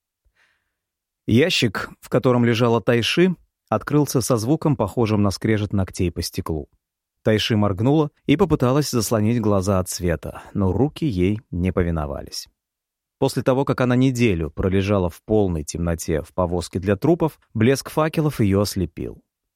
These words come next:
Рядом показались два осторожных солдата с саблями наголо. Тайши сделала глубокий вдох. Прохладный воздух казался таким освежающим после долгих дней пути,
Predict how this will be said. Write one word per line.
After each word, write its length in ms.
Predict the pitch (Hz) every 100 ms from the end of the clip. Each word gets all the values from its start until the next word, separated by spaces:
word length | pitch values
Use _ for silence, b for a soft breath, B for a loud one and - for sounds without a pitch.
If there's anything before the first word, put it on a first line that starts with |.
| _ _ _ 98
Рядом 340 | 101 110 104
показались 500 | 92 104 98 104 90
два 220 | 95 101
осторожных 540 | 95 110 101 98 101 -
солдата 480 | 92 92 110 110
с 60 | 92
саблями 520 | - 90 92 95 92
наголо. 600 | 90 90 92 87 80 69 - _ _ _ _ _ -
Тайши 360 | 101 98 160
сделала 420 | 143 110 120 113 110
глубокий 520 | 92 80 85 80 85
вдох. 440 | 80 67 - - _ _ _ _ _ _ _
Прохладный 460 | 110 101 107 98 104
воздух 520 | 110 98 95 85 -
казался 400 | 107 101 104 101
таким 300 | 104 98 107
освежающим 760 | 98 113 101 143 120 90 87 78
после 280 | 87 - 90
долгих 380 | 95 92 90
дней 200 | 87 95
пути, 520 | 87 95 - 90 76